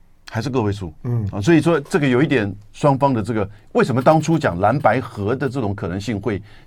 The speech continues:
Speaker 1: 绝对增加这个胜选率嘛？
Speaker 2: 嗯。
Speaker 1: 也就是主要是这个结构上的这个互补，对不对？
Speaker 2: 嗯。
Speaker 1: 那现在，呃，这个情势有点变，可是呢，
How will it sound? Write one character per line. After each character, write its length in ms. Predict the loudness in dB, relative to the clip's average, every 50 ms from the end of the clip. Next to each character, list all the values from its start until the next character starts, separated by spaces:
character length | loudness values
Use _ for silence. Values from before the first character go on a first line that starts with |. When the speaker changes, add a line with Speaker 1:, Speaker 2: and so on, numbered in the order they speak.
| -16 -8
Speaker 1:
绝 160 | -4 -4 -2
对 200 | 0 0 -2 0
增 240 | 0 0 -2 0 0
加 200 | 0 0 0 -2
这 120 | -2 -4
个 80 | -6 -4
胜 220 | -2 -2 -2 -2
选 220 | -2 -4 -6 -4
率 140 | -2 -2 0
嘛？ 60 | 0 -2
Speaker 2:
嗯。 120 | -2 -4 -6 -8
Speaker 1:
也 100 | -8 -6
就 100 | -4 -4
是 140 | -4 -6 -8
主 180 | -8 -6 -4 -2
要 140 | -2 -2
是 120 | -4 -4 -6
这 120 | -6 -4
个 160 | -4 -4 -4 -4 -8 -12 -6
结 160 | -4 -4 -2
构 160 | 0 0 0
上 180 | 0 -2 -2 -4
的 80 | -6
这 140 | -8 -8 -8
个 160 | -8 -10 -10 -12 -18 -20 _ -10
互 220 | -4 -2 0 0
补， 200 | -2 -4 -8 -10 -10 -12 -18 -20 -20 -20 -20 -16
对 120 | -12 -10 -6
不 80 | -4
对？ 100 | -4 -4
Speaker 2:
嗯。 100 | -4 -6 -8 -10 -12 -6
Speaker 1:
那 80 | -4 -4
现 260 | 0 2 4 4 6
在， 260 | 6 8 6 6 6 2 -6 -16 -20 -20 -20 -20 -14 -8
呃， 260 | -6 -4 -2 -2 -2
这 100 | -2 -2
个 80 | -2 -2
情 200 | -2 -2 -2 -2
势 120 | 0 0
有 120 | 0 0 2
点 140 | 0 -2 -2
变， 260 | -2 0 0 0 -2 -4 -12 -20 -8
可 140 | -4 -4 -2
是 100 | 0 0
呢， 140 | 0 0